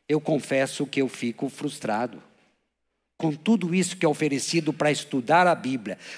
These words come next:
para conhecer o que eu tenho que fazer, para que eu possa ter condições,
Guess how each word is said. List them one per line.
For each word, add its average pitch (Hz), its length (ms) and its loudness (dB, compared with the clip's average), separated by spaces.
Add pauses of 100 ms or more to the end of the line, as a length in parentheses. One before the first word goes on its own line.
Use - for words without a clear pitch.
para - 140 2
conhecer 196 1120 4 (460)
o 156 100 -4
que - 100 6
eu 185 80 8
tenho 202 300 4
que - 100 -8
fazer, 143 880 2
para 170 140 0
que 208 140 4
eu 196 80 8
possa 202 600 4
ter 165 220 2
condições, 175 1040 2